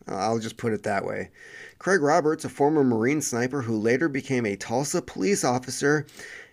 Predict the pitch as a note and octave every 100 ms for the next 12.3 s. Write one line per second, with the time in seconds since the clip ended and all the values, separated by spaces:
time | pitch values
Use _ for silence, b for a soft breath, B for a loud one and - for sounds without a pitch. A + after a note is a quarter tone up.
0 | B B2+ B2 A#2 D#3 F#3+ - A#2 A2+ -
1 | B2+ C3+ - C3+ D3 F3 D#3+ - C#3+ C#3+
2 | A#2 A#2+ - G#2+ - F#3 F3 F3 - A#2+
3 | A2+ C3 C#3 C#3+ C3 A#2+ A#2+ A2+ A2+ A2
4 | G2+ G2+ F#2 G2+ - - C#3+ E3 D#3+ A2+
5 | G#2+ - b b b - B2 D#3 D3+ -
6 | - A#2 C3 D#3 F#3 - C3+ C#3 - C#3+
7 | B2 C3 C3+ C3+ C#3 B2+ C3 A#2+ A#2 -
8 | A#2+ B2+ C#3+ C3+ C3 D3+ D#3+ - B2+ B2
9 | C3+ D3 A#2 A2+ B2+ B2 A2 A#2 A2+ A2+
10 | A2+ A#2 A2 G#2+ G#2+ G2 G#2 F#2+ A#2+ C3
11 | B2+ B B B B B B B - C3+
12 | B2 A#2+